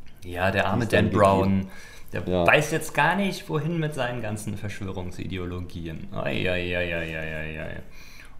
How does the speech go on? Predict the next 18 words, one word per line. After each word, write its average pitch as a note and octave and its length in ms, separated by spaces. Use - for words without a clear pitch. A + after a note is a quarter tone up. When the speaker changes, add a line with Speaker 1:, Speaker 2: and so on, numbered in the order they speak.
Speaker 2:
Ja, E2 160
und F2+ 100
wie - 40
Speaker 1:
Naja. D#2+ 260
Speaker 2:
viele D#2+ 120
Filme G#2+ 380
es D2 140
über D2+ 180
Templer D#2 380
gibt. D#2+ 240
Junge, G2 240
Junge, D#2+ 260
Junge. D#2 320
Speaker 1:
Ui, G3 220
ja, F#2+ 160
das A#2+ 180
stimmt. - 480
Naja, G2+ 340